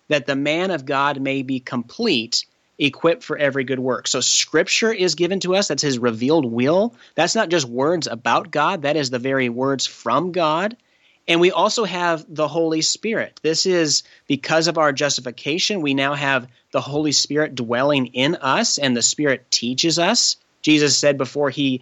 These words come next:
left his earthly ministry and his disciples that the Holy Spirit will s-, be sent in his name, and he's going to, to teach us all things, bring to our remembrance all that Jesus has taught.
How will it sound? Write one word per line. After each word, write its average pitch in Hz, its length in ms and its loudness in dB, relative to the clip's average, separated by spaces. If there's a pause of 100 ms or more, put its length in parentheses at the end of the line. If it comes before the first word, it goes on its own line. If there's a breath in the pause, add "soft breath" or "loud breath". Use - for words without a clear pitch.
(260 loud breath)
left 151 400 2
his 147 200 2
earthly 147 320 -2
ministry 151 360 0
and 143 80 2
his 120 100 0
disciples 143 580 -2
that 135 160 0 (340 soft breath)
the 135 180 4
Holy 160 320 2
Spirit 165 540 0
will 147 100 -2
s-, - 160 -4
be 139 200 -4
sent 165 540 0
in 135 100 -6
his 120 200 -4
name, 156 360 -2
and 135 160 0
he's 139 140 0
going 151 220 2
to, 127 180 0 (260 loud breath)
to 151 120 -2
teach - 520 -2
us 190 260 2
all 170 280 2
things, 175 400 -2
bring 156 240 2
to 165 80 0
our 151 80 6
remembrance 147 360 2
all 147 220 2
that 131 140 -2
Jesus 156 440 0
has 120 200 -2
taught. 160 500 -6